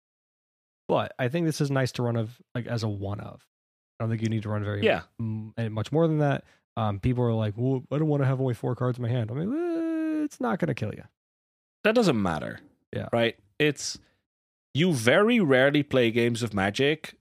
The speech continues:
Speaker 2: where you don't, where you've got seven cards in your hand where you're not massively ahead.
Speaker 1: Yeah.
Speaker 2: Except for, like, control mirrors, which is just draw, go, draw, go, draw, go for the first fifteen turns of the game. And then at one point, you're staring at each other with a maximum hand size.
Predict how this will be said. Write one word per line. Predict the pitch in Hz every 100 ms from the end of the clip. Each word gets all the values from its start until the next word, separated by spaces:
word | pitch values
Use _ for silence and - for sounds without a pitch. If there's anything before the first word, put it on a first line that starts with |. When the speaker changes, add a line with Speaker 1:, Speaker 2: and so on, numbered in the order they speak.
| _
Speaker 2:
where | - 113
you | 113 117
don't, | 110 110 110
where | 117
you've | 113 113 -
got | 113 110 -
seven | 127 117 117
cards | 107 107 127
in |
your | 131
hand | 120 139 139
where | 127
you're | 110
not | 110 -
massively | 104 104 117 107 - - 113 113 104
ahead. | 92 95 131 - - _ _ _ 120
Speaker 1:
Yeah. | 107 98 - _ _ -
Speaker 2:
Except | 123 - 156 -
for, | 147 143
like, | 135 - -
control | 123 113 123 117
mirrors, | 123 135 151 165 -
which | 123 -
is | 113
just | 120 107
draw, | - 107 107
go, | 107
draw, | 104 107 104
go, | 113 104
draw, | 104 104
go | 98 101 110
for | 117
the | 107
first | 107 107 -
fifteen | 107 - 110 107
turns | 101 98
of | 98
the |
game. | 98 98 127 156 _ _ _ _ _ _ -
And | 110
then | 113
at | 107
one | 110 104 120
point, | 131 135 135
you're | 135
staring | - - 120 120 113
at | 110
each | 104
other | 120 110
with | 107
a | 104
maximum | 107 - 113 101
hand | 104 107
size. | 127 135 135